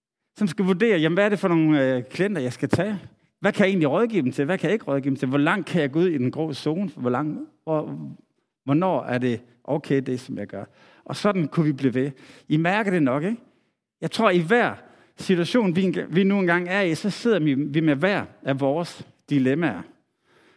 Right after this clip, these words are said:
Og nogle af dem her, de går direkte ind i vores sådan etisk, moralske forpligtelse. En, den, som Gud har lagt i os.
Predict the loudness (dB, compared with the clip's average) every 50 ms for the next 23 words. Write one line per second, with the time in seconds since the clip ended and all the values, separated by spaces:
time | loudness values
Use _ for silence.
0 | _ 0 2 2 4 4 4 4 2 2 2 2 2 0 2 2 2 2 2 0
1 | 0 2 2 2 0 0 0 0 2 2 2 2 2 0 0 -2 -4 -6 -12 -20
2 | -20 _ _ _ _ _ _ _ _ _ _ _ _ _ -8 -8 -6 -2 -2 0
3 | 0 0 0 -2 -2 -2 -4 -4 -2 -2 -2 -2 -4 -4 -4 -4 -6 -8 -10 -12
4 | -12 -12 -12 -14 -16 _ _ _ _ _ _ -14 -14 -14 -8 -4 -4 -4 -4 -4
5 | -10 -16 -16 -16 -18 -18 -18 -20 _ _ _ _ _ _ _ _ _ _ _ _
6 | _ _ _ _ _ -6 -4 -4 -4 -8 _ _ -16 -16 -16 _ -6 -6 -6 -4
7 | -2 -2 -2 -2 -2 -2 -2 0 0 -2 -2 -4 -6 -8 -10 -10 -12 -12 -12 -16
8 | -20 -20